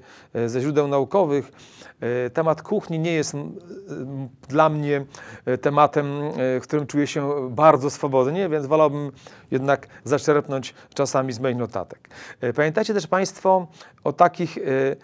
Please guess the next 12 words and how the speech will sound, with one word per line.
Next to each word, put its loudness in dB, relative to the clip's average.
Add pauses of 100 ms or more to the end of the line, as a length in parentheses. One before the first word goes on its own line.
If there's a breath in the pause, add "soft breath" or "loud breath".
(240 loud breath)
e, -4
typowych 2 (180)
antydrobnoustrojowych, 0 (180)
e, -4
substancjach -2 (260 loud breath)
jak 4 (520 soft breath)
cebula, 4 (300 loud breath)
jak 4 (100)
czosnek. 0 (340 loud breath)
E, -4
one 4
również 0